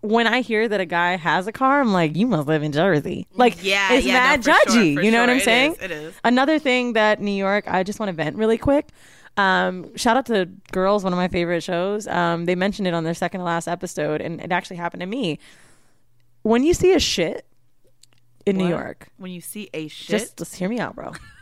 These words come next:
Speaker 1: When you see a shit on the street, you immediately think, "Dog shit."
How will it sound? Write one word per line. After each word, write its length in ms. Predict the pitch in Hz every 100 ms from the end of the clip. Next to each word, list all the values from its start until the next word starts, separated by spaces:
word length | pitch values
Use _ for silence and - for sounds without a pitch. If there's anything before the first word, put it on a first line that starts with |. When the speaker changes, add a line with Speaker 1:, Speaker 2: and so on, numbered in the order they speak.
| - -
Speaker 1:
When 120 | 185
you 60 |
see 160 | 190 294
a 40 | 311
shit 300 | - 160 - _ 180
on 80 |
the 40 | 175
street, 300 | - 156 - - _ _ _ _ _ _ 226
you 80 |
immediately 400 | 226 302 311 254
think, 380 | 202 170 156 - _ _ _ _
"Dog 240 | 220 262 220
shit." 260 | - -